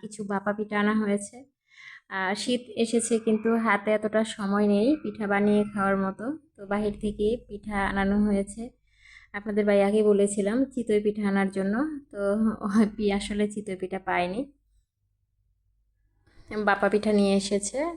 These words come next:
তো এই যে বাপা পিঠাটা এখন আমি একটা খেয়ে নিব।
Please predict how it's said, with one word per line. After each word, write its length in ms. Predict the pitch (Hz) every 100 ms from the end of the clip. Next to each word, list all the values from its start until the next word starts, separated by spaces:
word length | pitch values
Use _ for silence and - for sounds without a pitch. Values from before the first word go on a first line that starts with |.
| -
তো 80 | 226
এই 120 | 220 214
যে 140 | 226 294 294
বাপা 300 | 226 196 202
পিঠাটা 420 | 202 208 202 202
এখন 260 | 196 196 202
আমি 200 | 190 190
একটা 200 | 190 -
খেয়ে 320 | 202 - 185
নিব। 180 | 180 180